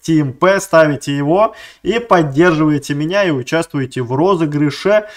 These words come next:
на пятьдесят тысяч танкоинов и два миллиона кристаллов, итоги которого будет уже буквально через десять дней. Не забывайте.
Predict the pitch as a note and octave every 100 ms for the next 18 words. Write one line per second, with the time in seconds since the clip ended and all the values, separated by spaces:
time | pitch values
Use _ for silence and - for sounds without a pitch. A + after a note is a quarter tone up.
0 | - - - - C#3+ D#3+ F#3 F#3 F3+ F3
1 | D#3+ F3+ E3 - E3+ D#3 - - D#3 C#3
2 | - F#3 A3+ A#3 G#3+ - - F3+ G3+ D#3
3 | B2+ D#3 D#3 C#3+ C#3 C3 C3 C#3 - G3
4 | G#3 - C3 E3 C3+ B2+ - F3+ F3+ C#3
5 | C3 D#3+ D#3 B2+ A#2+ D3+ C3+ B2+ C#3+ D#3+
6 | D3 B2+ - D3 C#3+ C3 - - C3+ A#2+
7 | A#2 D3 E3 - C3+ B2 C3 C#3 C3 A2+
8 | A#2+ C#3 D3 B2 B2 C#3+ F3 A#3+ A#3 -
9 | F#3